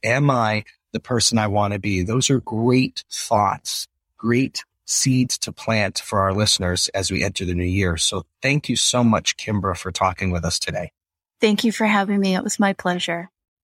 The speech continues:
Speaker 1: This is part of our ongoing podcast series for suicide prevention and awareness. If you see someone struggling, say something.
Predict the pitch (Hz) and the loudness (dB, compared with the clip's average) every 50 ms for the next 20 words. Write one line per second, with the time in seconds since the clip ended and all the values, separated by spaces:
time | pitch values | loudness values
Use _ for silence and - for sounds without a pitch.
0 | _ _ _ _ _ _ - 214 220 233 208 - - 170 165 165 147 139 131 110 | _ _ _ _ _ _ 0 2 2 2 2 2 2 2 2 2 2 0 0 2
1 | 117 139 160 180 185 151 151 143 147 147 135 - - 139 151 165 156 - - 107 | 2 2 4 4 2 2 2 2 2 0 -2 0 0 0 2 0 0 0 0 0
2 | 98 - - - 101 95 113 135 - - - 120 113 - - 156 156 147 - 160 | 2 2 2 2 2 2 0 0 0 -2 -2 -2 0 0 2 2 2 4 4 2
3 | 165 165 - 160 117 107 107 110 - 123 117 117 117 123 135 147 135 - - - | 2 2 0 0 2 2 0 0 0 2 2 2 2 2 2 0 0 -2 -4 -4
4 | - - - - _ _ _ - 127 - - 165 180 202 - - 196 190 175 - | -4 -4 -4 -8 _ _ _ -6 -4 -2 0 2 2 2 2 2 2 2 2 2
5 | - 165 160 160 160 151 - - 135 117 107 101 101 104 110 117 117 _ _ - | 2 2 4 4 2 2 2 2 2 0 0 0 -2 -4 -4 -6 -10 _ _ -4
6 | - - - 135 143 139 - - 80 - _ - | -2 0 2 2 0 0 0 -2 -4 -8 _ -20